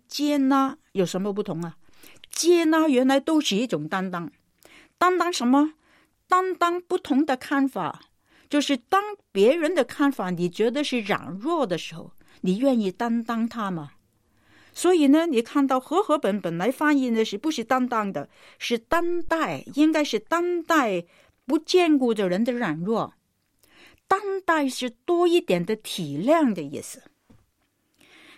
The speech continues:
担待别人等于你站在别人的立场上去考虑、理解他为什么这样看法，然后你有忍耐跟他沟通，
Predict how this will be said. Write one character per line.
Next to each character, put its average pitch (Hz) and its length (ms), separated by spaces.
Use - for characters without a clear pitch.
担 381 340
待 311 320
别 220 340
人 226 320
等 175 240
于 220 320
你 233 160
站 359 260
在 339 140
别 311 340
人 311 220
的 294 120
立 320 200
场 262 300
上 214 360
去 277 440
考 226 420
虑、 269 460
理 269 360
解 185 520
他 359 220
为 339 160
什 254 140
么 247 100
这 240 160
样 214 160
看 180 300
法， - 400
然 254 180
后 277 400
你 262 160
有 320 260
忍 165 460
耐 247 240
跟 269 240
他 269 160
沟 285 240
通， 294 460